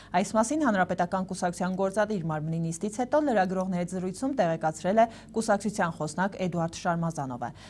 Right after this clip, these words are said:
հիշեցնելով, որ ցուցակը գլխավորելու է Երևանի գործող քաղաքապետ Տարոն Մարգարյանը։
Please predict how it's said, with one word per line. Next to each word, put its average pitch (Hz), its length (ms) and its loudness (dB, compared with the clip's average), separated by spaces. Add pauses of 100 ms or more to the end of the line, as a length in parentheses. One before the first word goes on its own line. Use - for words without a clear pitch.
հիշեցնելով, 254 560 4
որ 190 140 0
ցուցակը 190 400 2
գլխավորելու 175 600 2
է 269 60 2
Երևանի 175 460 2
գործող 196 440 -2 (300)
քաղաքապետ 180 400 -2
Տարոն 151 380 0
Մարգարյանը։ 151 600 -6